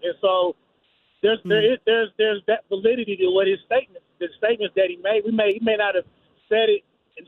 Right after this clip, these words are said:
Speaker 1: sprinkled sugar on top of it like
Speaker 2: <laughs>
Speaker 1: everybody wants him to do, and I think that's the issue. And I just think that we need to get away from that. Um, and even with all the statement you're saying about as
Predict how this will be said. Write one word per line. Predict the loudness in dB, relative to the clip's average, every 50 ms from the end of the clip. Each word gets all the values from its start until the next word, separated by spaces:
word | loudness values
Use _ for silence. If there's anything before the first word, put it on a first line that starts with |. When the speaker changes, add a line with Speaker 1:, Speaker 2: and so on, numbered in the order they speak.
| -20
Speaker 1:
sprinkled | _ -4 -4 -4 -4 -8 -12 -6 -2
sugar | -2 0 0 0 -2
on | -2 -4
top | -4 -4 -6 -6 -2 0
of | 0 0 0 -4
it | -8 -6
like | -4 -4 -4 -8 _ _ _ _ _ _
Speaker 2:
<laughs> | -10 -4 -4 -4
Speaker 1:
everybody | -4 -4 -6 -8 -8 -6 -6 -4
wants | -4 -2 -2 -2 -4 -6
him | -10 -10
to | -10 -4 -2
do, | 0 0 0
and | 0 -2
I | -2 -2 _
think | -4 -2 0
that's | -2 -2 -2 -4 -6
the | -4 -2
issue. | -2 -4 -4 -4 -2 -2 -2 -2 -4 _ _ _ _ _ _ _ _ _ -6
And | -4
I | -4 -4
just | -4 -6 -6 _
think | -2 -2 -2 0 _
that | 2 2 4 4 2 0 -2 -4
we | -2
need | -2 0 -2
to | -2
get | 0 2 2
away | 4 4 4 2 2 -2 -4
from | -8 -2 0
that. | 0 0 0 -2 -4 -10 _ _ _ _ _ _ _ _ _ _ _ _ _ _ _ _ _ _ -20 -18 _ -4 -2
Um, | 0 2 2 2 2 0 0 -2 -6 _ _ -10
and | -10 -4 -2
even | 0 2 2 4 4
with | 2 2 0 0
all | -2 -2 0 0
the | 0 -2 -2
statement | _ -2 -2 -2 -2 -4
you're | -6 -4 -2
saying | -2 0 0
about | -2 -2 -2 -2
as | -2